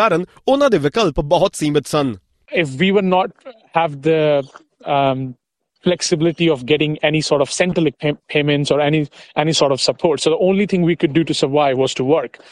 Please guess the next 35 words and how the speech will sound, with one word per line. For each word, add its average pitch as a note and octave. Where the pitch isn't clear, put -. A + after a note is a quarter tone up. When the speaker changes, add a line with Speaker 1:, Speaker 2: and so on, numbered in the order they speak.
Speaker 2:
And D3+
because F#3+
there F#3
were F3
no F3+
jobs, D3+
much D3
jobs C3+
going C3+
on, C#3+
uh, C#3
and D3
at D3
least F3
I D#3+
had D#3+
something, D3
even F3+
I -
was D#3+
being D3+
underpaid, D3
at -
least E3
I -
was C#3
being C3+
paid. C3+
Speaker 1:
ਸ਼੍ਰੀ C4
ਕੁੰਕਲ G3
ਕਹਿੰਦੇ E3+
ਨੇ G#3
ਕਿ B3
ਨਵੇਂ A3+
ਆਏ F#3